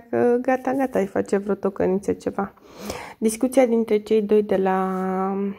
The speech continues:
de la Fantasy Date mi-a plăcut foarte mult. Mi-a plăcut cum și-au vorbit, mi-au, mi-a plăcut ce și-au spus. Nu-mi place atitudine-, atitudinea lor din casă și faptul că nu reușesc să se odihnească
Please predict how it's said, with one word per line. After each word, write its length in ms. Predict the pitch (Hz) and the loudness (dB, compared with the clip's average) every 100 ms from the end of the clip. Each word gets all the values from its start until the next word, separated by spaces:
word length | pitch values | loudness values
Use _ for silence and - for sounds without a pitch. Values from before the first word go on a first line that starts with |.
| - - - | -12 -12 -4
de 120 | 202 | 0
la 140 | 202 | 2
Fantasy 500 | 190 202 208 208 196 | 2 0 0 0 0
Date 280 | 190 202 202 | 0 0 2
mi-a 140 | 202 196 | 0 0
plăcut 300 | 196 190 190 | -2 -4 -6
foarte 440 | - 202 190 - | 0 0 2 -2
mult. 220 | 170 175 | -2 0
Mi-a 120 | - | -2
plăcut 400 | 175 214 214 214 | -2 -6 -6 -6
cum 180 | 208 202 | -2 -2
și-au 200 | 202 190 | -2 -4
vorbit, 380 | 190 196 208 233 | -2 -2 2 2
mi-au, 400 | 220 196 185 196 - _ _ _ | 4 2 -2 -6 -12 _ _ _
mi-a 240 | 214 220 | -2 -2
plăcut 400 | 220 220 214 220 | 0 -2 -2 -4
ce 240 | - 226 208 | 0 4 4
și-au 260 | 208 185 | 2 0
spus. 480 | 190 - 254 247 247 - - - - - - - | -2 -4 0 0 -2 -16 -20 -20 -18 -18 -20 -6
Nu-mi 340 | 233 247 254 | 0 2 2
place 420 | 254 240 240 247 214 | 2 2 2 2 -2
atitudine-, 600 | 214 214 226 226 220 - | 2 2 2 2 0 -2
atitudinea 720 | - 220 220 - - 233 226 - - | -2 -2 -2 -8 -8 -6 -6 -6 -6
lor 100 | 226 | 0
din 200 | 226 214 | 4 4
casă 360 | 208 214 214 214 | 4 0 2 -2
și 420 | 220 - 208 208 - - - - - - - - | -2 0 0 0 -4 -20 -20 -20 -20 -20 -20 -6
faptul 440 | - 226 226 226 | -2 0 2 2
că 180 | 220 214 | 4 4
nu 220 | 208 226 | 6 4
reușesc 420 | 220 214 208 208 | 2 0 -2 -6
să 80 | 202 | -4
se 140 | 208 | -2
odihnească 1080 | 185 180 175 202 214 220 - 220 214 208 208 | -2 -4 -4 -2 -2 -4 -2 2 4 4 2